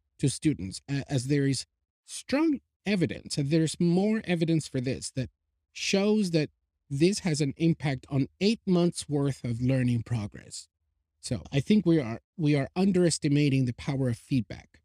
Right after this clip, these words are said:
And this is basically what I do also with my podcast, you know, like, trying to give meaningful feedback to people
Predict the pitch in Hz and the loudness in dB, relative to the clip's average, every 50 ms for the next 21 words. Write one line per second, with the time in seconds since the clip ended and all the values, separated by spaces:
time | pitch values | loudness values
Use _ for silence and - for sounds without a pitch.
0 | _ _ _ _ _ _ 226 233 311 285 - 220 156 - - - 139 143 - - | _ _ _ _ _ _ 2 4 4 4 4 2 0 0 -2 -2 -2 -2 -2 -4
1 | 113 - 131 135 127 120 123 120 123 117 107 113 123 123 120 110 - - 117 127 | -2 0 0 2 2 0 0 0 0 -2 0 0 0 0 0 -2 -4 -6 -6 -6
2 | 127 - - 117 113 107 - - 120 120 117 - - 131 104 - - 110 - 135 | -4 -2 -2 -2 -2 -4 -2 -2 -2 -2 -2 -4 -8 -12 -12 -10 -10 -10 -8 -8
3 | - - - 131 127 127 127 127 127 123 - - - - 156 156 170 160 - 156 | -8 -4 -2 0 2 2 2 0 -2 -2 -6 -6 -4 -2 2 2 2 0 0 0
4 | 135 139 135 120 - 127 131 131 131 135 135 - - 143 131 - - 135 127 110 | 0 0 0 0 0 2 2 4 4 2 0 0 -2 -4 -4 -4 -4 -4 -4 -2
5 | - 110 104 101 98 - _ _ _ _ _ _ _ _ _ - - 123 - 127 | -2 -4 -6 -6 -6 -10 _ _ _ _ _ _ _ _ _ -2 -2 0 2 0
6 | 113 92 - - 65 65 | -2 -2 -4 -10 -16 -16